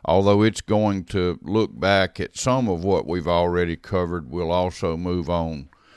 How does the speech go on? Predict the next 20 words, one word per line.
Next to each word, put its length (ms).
to 420
new 340
information. 1040
The 160
book 260
of 120
Revelation 760
is 200
written 420
by 340
the 140
Apostle 640
John. 560
It's 240
written 340
from 280
the 180
island 440
of 220
Patmos. 760